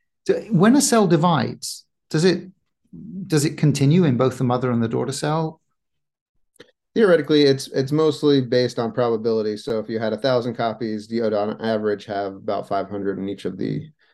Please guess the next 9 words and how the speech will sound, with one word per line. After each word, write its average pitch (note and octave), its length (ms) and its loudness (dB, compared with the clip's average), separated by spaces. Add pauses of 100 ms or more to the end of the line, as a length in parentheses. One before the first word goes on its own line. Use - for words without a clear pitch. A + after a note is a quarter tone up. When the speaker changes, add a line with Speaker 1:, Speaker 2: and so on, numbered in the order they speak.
(180)
Speaker 2:
daughter G2+ 260 0
cells. - 520 -6 (400)
Um, F#2+ 420 0
but A#2+ 180 0
it's A#2 160 2
not, C3 400 2
uh, G#2 560 2 (1300)
it's B2+ 140 -8
not B2 320 0